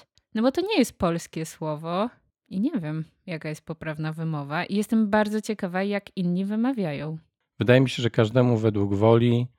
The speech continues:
Speaker 2: oczywiście do pewnych granic
Speaker 1: <laughs> No
Speaker 2: tutaj.
Speaker 1: właśnie, i gdzie są te granice?
Speaker 2: No nie wiem, dla każdego są gdzie indziej pewno. To jest trudne w wymowie słowo.
Speaker 1: A jak ty
Speaker 2: Szczególnie jeżeli
Speaker 1: wymawiasz?
Speaker 2: chcemy. O Jezu, ja muszę to zrobić,
Speaker 1: Ja też,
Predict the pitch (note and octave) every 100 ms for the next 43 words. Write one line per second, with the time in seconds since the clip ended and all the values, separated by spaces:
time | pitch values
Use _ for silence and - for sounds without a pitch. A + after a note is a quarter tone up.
0 | _ _ - G#2+ - A2 - A#2 G#2+ -
1 | A2 G2 G2+ G2 - - _ G2 G#2+ G#2
2 | G2 F#2 - - - F3 G#3 A3+ A3+ G3
3 | G3 F3+ F3 G#3 G#3 A3 G#3 G3 G#3 A3
4 | G3+ D#3 - C3+ C#4+ F4+ G4 D4+ B2 A2
5 | G#2 G#2+ - A#2 B2 A#2+ A#2+ B2 A#2+ B2
6 | C#3+ A#2+ A#2 - G#2+ G2+ A#2 A#2+ D#3 D3
7 | - C3+ B2+ G#2 G2 F#2+ F#2 F#2+ F#2+ F#2+
8 | F#2 G2 G2 F#2 F#2+ - - F2 F#2 A#2+
9 | - _ - G3+ A3+ A#3+ C3 B3+ C4+ C4
10 | B2 A#2+ F#3+ A#2 A2+ A#2 A2+ _ _ _
11 | - A2+ A#2 A2+ G2+ G#2 G#2+ G#2 - A2
12 | G#2+ G#2+ A2 A#2+ A#2+ G#3+